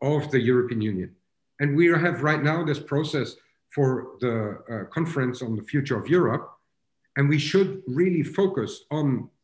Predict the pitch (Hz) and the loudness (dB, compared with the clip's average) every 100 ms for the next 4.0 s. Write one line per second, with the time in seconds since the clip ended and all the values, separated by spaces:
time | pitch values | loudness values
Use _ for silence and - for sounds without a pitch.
0 | _ 117 107 110 - - 196 196 120 - | _ -6 -4 -4 -6 -4 0 2 0 -2
1 | - _ _ - 156 127 107 123 131 131 | -12 _ _ -4 -2 -2 -4 -2 -2 -2
2 | - 135 - 120 98 139 131 101 98 - | -4 -4 -2 -4 -2 -4 -4 -6 -10 -16
3 | _ _ _ _ _ - 135 156 147 | _ _ _ _ _ -4 0 2 0